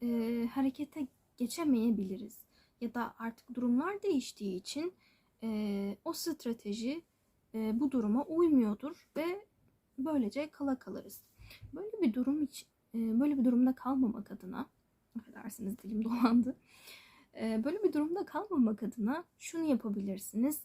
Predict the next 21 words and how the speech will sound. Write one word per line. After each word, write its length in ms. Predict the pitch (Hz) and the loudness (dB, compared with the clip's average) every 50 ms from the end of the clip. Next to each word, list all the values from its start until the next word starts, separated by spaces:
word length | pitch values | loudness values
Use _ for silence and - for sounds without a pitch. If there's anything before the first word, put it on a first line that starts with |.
| _ _ - | _ _ -4
Ara 260 | 269 285 339 415 415 | -2 0 0 2 2
ara 360 | 339 277 233 208 226 311 392 _ _ _ _ _ _ _ - | 2 2 0 0 -2 -4 -6 _ _ _ _ _ _ _ -2
o 140 | 392 392 403 | -2 -2 0
panoyu 420 | - 370 285 254 247 311 330 269 | 0 2 4 4 4 4 6 8
güncelleyebilirsiniz. 1200 | 247 262 254 247 226 226 208 196 190 - - 185 - - - - - - - - - - 190 - - _ - | 10 12 12 10 10 6 2 -2 -4 -4 -6 -8 -10 -12 -12 -16 -16 -16 -16 -16 -14 -14 -14 -16 -14 _ -4
Eğer 260 | 339 415 508 571 - | -2 -2 -2 -2 -4
ki 60 | - 285 - | -10 -8 -4
ara 220 | 277 294 370 415 381 311 | -2 -2 -2 -2 -2 -2
ara 140 | 277 269 - | -4 -4 -4
o 100 | - 359 | -6 -8
panoyu 420 | - - 330 277 254 226 214 240 226 | -6 -2 2 2 4 4 4 2 4
güncellerseniz, 1040 | 233 233 233 240 233 240 226 233 277 427 523 - - - 220 - - 262 - - _ _ _ - - _ _ _ _ - | 6 6 6 6 4 0 0 -2 -2 -4 -6 -8 -10 -10 -8 -8 -8 -8 -10 -12 _ _ _ -20 -20 _ _ _ _ -4
e, 680 | - 226 226 220 214 208 208 196 196 196 247 262 - - _ _ _ _ _ _ | 0 0 2 2 2 2 2 2 2 0 -2 -4 -10 -16 _ _ _ _ _ _
bununla 400 | 233 233 262 311 370 392 403 427 | 0 4 4 4 4 4 2 2
ilgili 420 | 440 - 262 247 226 220 202 196 220 | 4 4 6 6 6 4 2 0 0
farklı 360 | 233 - 269 240 233 - 339 | -2 -2 -4 -4 -4 -4 -8
stratejiler 760 | - - - 277 - - 277 262 262 240 226 202 202 196 190 | -10 -10 -10 -12 -6 -2 0 2 2 4 4 2 2 0 0
düşünme 360 | - 214 - - 202 202 247 | -2 -4 -6 -4 -2 0 0
fırsatı 480 | 277 - - 339 - - 359 339 - 370 | -2 -4 -8 -12 -8 -6 -6 -6 -6 -6
elde 360 | 349 339 339 330 339 349 349 | -4 -2 -2 -2 -2 -2 -4
edersiniz. 540 | 339 339 349 349 349 339 - - - 359 339 | -4 -4 -6 -6 -6 -8 -10 -8 -8 -8 -6